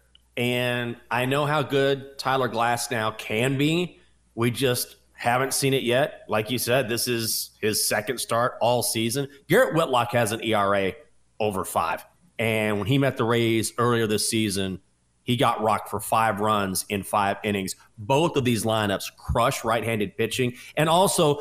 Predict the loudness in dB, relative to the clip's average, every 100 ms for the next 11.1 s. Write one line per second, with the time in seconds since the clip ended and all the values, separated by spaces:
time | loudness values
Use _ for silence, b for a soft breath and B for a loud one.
0 | B 2 4 2 0 0 4 4 4 2
1 | 0 -2 2 2 2 0 0 2 0 0
2 | 0 2 4 2 2 2 4 4 4 2
3 | 4 4 4 4 4 2 0 2 0 -2
4 | b b -2 0 0 -2 -2 -2 -2 0
5 | 2 2 2 0 0 B B B 0 0
6 | -2 -2 0 0 2 2 2 2 0 0
7 | -2 -6 B -4 -2 2 2 2 2 2
8 | 2 2 0 0 0 2 2 0 -2 0
9 | 2 4 2 0 -2 -2 0 0 0 0
10 | 0 -4 -8 b b -4 -2 -4 -6 -12
11 | -14